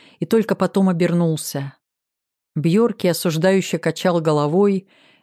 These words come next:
Бирк улыбался немного хищно – словно бросал вызов заведомо слабому противнику. А лёд?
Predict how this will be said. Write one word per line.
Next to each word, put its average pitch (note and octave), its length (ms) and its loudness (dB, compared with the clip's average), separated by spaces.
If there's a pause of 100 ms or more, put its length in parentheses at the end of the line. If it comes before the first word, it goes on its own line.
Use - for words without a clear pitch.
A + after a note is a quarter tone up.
Бирк G#3 440 0
улыбался F3 880 0 (140)
немного E3 500 2
хищно – D3+ 680 -4 (240)
словно E3+ 380 0
бросал F3 480 0
вызов E3+ 500 -2 (240)
заведомо E3+ 560 0
слабому E3 540 -2
противнику. D#3 920 -2 (560)
А F3+ 120 2
лёд? A3 500 0